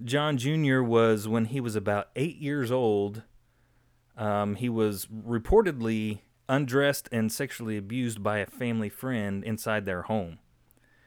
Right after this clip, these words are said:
Barry also walked in on John Junior at a very young age trying on a pair of women's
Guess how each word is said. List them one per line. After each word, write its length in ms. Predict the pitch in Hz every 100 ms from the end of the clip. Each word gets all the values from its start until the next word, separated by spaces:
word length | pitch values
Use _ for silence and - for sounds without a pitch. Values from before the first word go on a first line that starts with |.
| _ _ _ _ _ _ _ _
Barry 340 | 110 131 156 117
also 340 | 131 - 139
walked 360 | 123 120 117 127
in 140 | 120
on 160 | 113 110
John 260 | 117 117
Junior 360 | 104 117 113 110
at 100 | 110
a 40 |
very 240 | 101 113 113
young 280 | 113 113 110
age 400 | 107 104 - -
trying 380 | 131 120 117 110
on 160 | 107
a 40 | 98
pair 300 | - 113 104
of 100 | 95
women's 380 | 104 101 95